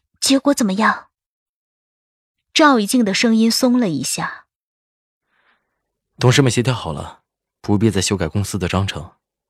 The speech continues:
Speaker 2: 转股份也不需要股东投票。”
Speaker 1: 他把我揉在怀中。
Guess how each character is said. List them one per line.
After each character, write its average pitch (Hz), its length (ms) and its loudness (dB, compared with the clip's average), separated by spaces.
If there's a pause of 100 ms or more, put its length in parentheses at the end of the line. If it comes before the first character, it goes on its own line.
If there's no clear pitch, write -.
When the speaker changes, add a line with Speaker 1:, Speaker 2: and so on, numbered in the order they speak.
(440)
Speaker 2:
转 101 260 0
股 85 140 -2
份 82 280 -4 (420)
也 101 100 2
不 90 80 -4
需 - 120 0
要 98 80 4
股 87 140 -4
东 87 120 -4
投 - 180 -12
票。” - 400 -12 (1900)
Speaker 1:
他 247 220 4
把 226 180 2
我 185 160 0
揉 165 180 0
在 185 200 -2
怀 131 260 -4
中。 175 380 -6